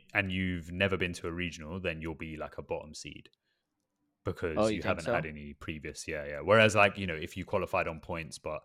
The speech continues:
Speaker 1: you top cut a regional previously, then you'll be a higher seed 'cause
Speaker 2: Okay.
Speaker 1: you've actually got some
Speaker 2: Gotcha.
Speaker 1: credentials.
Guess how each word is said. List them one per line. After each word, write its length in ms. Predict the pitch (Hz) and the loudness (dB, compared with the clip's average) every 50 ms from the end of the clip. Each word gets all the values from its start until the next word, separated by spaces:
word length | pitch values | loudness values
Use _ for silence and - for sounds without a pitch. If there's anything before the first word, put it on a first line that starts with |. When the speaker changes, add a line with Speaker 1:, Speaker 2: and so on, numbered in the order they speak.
| _ _ _ _ _ | _ _ _ _ _
Speaker 1:
you 120 | - 80 76 | -10 -10 -10
top 280 | - - 90 - - | -6 -6 -6 -6 -6
cut 180 | - - 76 76 | -6 -6 -4 -4
a 40 | 80 | -4
regional 360 | 78 80 78 - 82 78 76 | -6 -6 -8 -8 -10 -12 -12
previously, 600 | 76 - 85 80 78 82 - - - 95 120 139 | -12 -12 -12 -8 -8 -8 -8 -8 -8 -6 -6 -6
then 140 | 147 95 85 | -6 -6 -6
you'll 120 | 78 78 | -6 -8
be 100 | - 78 73 | -8 -8 -10
a 60 | 71 | -10
higher 260 | 69 80 76 71 71 | -8 -10 -10 -10 -10
seed 300 | - - - 73 69 - _ | -12 -12 -12 -14 -14 -16 _
'cause 300 | _ - 87 87 - - _ _ _ _ - | _ -20 -20 -20 -20 -20 _ _ _ _ -6
Speaker 2:
Okay. 200 | 123 110 - 80 | -6 -6 -6 -10
Speaker 1:
you've 80 | 71 | -10
actually 200 | - - - - | -10 -10 -12 -14
got 140 | - - - | -14 -12 -12
some 160 | - - 76 - | -12 -12 -12 -14
Speaker 2:
Gotcha. 280 | - - 71 71 - | -14 -12 -12 -14 -14
Speaker 1:
credentials. 280 | - - 78 76 - | -12 -14 -16 -16 -16